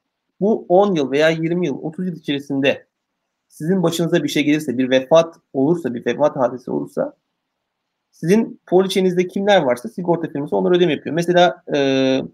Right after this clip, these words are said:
işte genelde insanlar çocuklarına ekliyorlar, işte eşine ekliyorlar. E, eğer mesela borçları varsa, anlatabildim mi? Mesela geride borç bırakmak istemez insanlar.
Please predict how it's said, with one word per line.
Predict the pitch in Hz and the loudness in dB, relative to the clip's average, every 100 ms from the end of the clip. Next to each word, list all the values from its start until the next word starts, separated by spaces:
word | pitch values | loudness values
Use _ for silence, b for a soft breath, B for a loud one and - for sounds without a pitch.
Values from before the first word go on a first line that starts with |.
| _ | _
işte | - - 180 175 _ - | -4 0 0 -2 _ -4
genelde | 175 185 143 156 | 2 4 4 2
insanlar | 175 175 147 147 185 - _ _ | 0 0 0 0 -2 -6 _ _
çocuklarına | - 165 160 165 160 | -4 -4 -2 -2 0
ekliyorlar, | 135 - 104 101 - _ _ _ | -2 -6 -10 -12 -12 _ _ _
işte | - - | -8 -6
eşine | 160 165 147 | -4 -2 -2
ekliyorlar. | - 117 - - _ _ _ _ _ _ _ - | -4 -8 -10 -12 _ _ _ _ _ _ _ -4
E, | 123 117 55 - - - - _ _ _ _ _ _ - | -2 0 -2 -2 -4 -8 -20 _ _ _ _ _ _ -2
eğer | 160 165 165 - | 4 6 4 0
mesela | 160 170 160 139 | 2 4 4 4
borçları | 156 175 202 196 | 2 4 2 2
varsa, | 196 226 - 143 107 _ _ _ _ - | 2 0 -2 -6 -6 _ _ _ _ -8
anlatabildim | 151 147 180 196 | -6 -4 -6 -6
mi? | 151 | -6
Mesela | 139 160 160 | -2 0 2
geride | 147 160 180 | 2 0 2
borç | 180 190 - | 2 2 2
bırakmak | 190 190 185 | 2 2 -4
istemez | 214 208 180 | -2 -2 -2
insanlar. | 143 139 131 196 | -2 -2 2 0